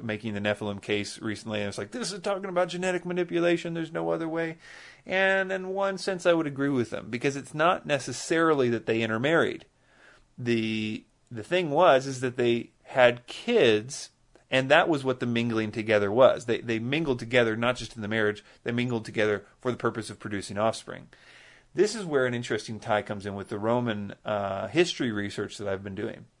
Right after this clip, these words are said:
is that, you know, in fact, the word matrimony is, you know, kind of says what the purpose is. Matrimony means mother. Um, the purpose was to produce the, the offspring, but it was especially true in the alliances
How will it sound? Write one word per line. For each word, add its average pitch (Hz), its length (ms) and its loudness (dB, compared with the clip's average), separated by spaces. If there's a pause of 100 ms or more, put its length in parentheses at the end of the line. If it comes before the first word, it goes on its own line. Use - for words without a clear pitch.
(680)
is 131 180 -6
that, 123 260 8 (280)
you 151 80 -2
know, 139 160 0 (1160)
in 170 100 0
fact, 220 200 8
the 175 80 0
word 196 200 4
matrimony 123 840 2 (140)
is, 123 500 2 (280)
you 139 120 -2
know, 110 100 2
kind 139 180 4
of 117 60 2
says 131 260 2
what 123 160 -2
the 113 60 -6
purpose 117 320 -4
is. 98 120 -10
Matrimony 107 920 0
means 101 220 -8
mother. 127 420 4 (420)
Um, 101 600 2 (400)
the - 80 -18
purpose 104 380 -6
was 98 220 -2
to - 100 -18
produce 104 340 -8
the, 107 120 -8
the 110 260 -4
offspring, 104 560 0
but 107 200 4
it 117 180 -4
was 113 180 -6
especially 135 680 0
true 120 520 0
in 113 100 -6
the 104 140 -4
alliances 107 840 0